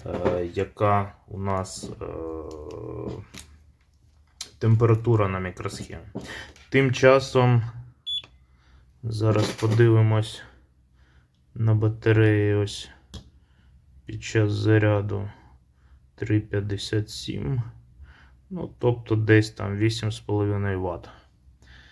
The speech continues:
вона дає зараз. От. Е, зараз я підключу тоді, е,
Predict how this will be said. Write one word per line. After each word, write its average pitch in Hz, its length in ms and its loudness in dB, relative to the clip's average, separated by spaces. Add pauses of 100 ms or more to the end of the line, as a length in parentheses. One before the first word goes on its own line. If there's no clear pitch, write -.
(400)
вона 95 320 -2
дає 101 640 -2
зараз. 123 560 0 (480)
От. 127 340 -2 (240)
Е, 123 920 2
зараз 131 560 2
я 123 100 6
підключу 120 580 0
тоді, 113 460 4 (720)
е, 107 500 0